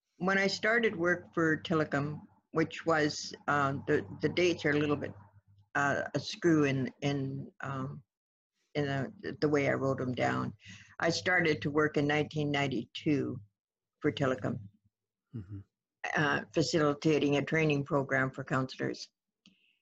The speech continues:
Speaker 1: And the Satir model and doing family reconstructions were part of that. There was a woman there named Bev Brown who did her training with Virginia,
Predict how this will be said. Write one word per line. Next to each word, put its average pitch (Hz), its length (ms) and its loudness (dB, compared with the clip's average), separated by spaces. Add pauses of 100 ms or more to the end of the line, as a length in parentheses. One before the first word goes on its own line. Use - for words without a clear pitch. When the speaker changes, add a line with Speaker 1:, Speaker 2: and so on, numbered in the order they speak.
(680)
Speaker 1:
And 151 400 2 (180)
the 165 120 2
Satir 180 520 2
model 151 580 2 (1200)
and 151 500 0
doing 160 300 4
family 151 300 4
reconstructions 151 960 0
were 143 140 2
part 143 300 0
of 135 100 0
that. 120 300 0 (480)
There 160 100 4
was 160 180 4
a 151 80 4
woman 170 400 4
there 147 260 4
named 147 340 2
Bev 147 260 2 (100)
Brown 147 580 2 (640)
who 160 220 6
did 160 220 2
her 151 100 4
training 160 520 0
with 147 280 -2
Virginia, 147 640 0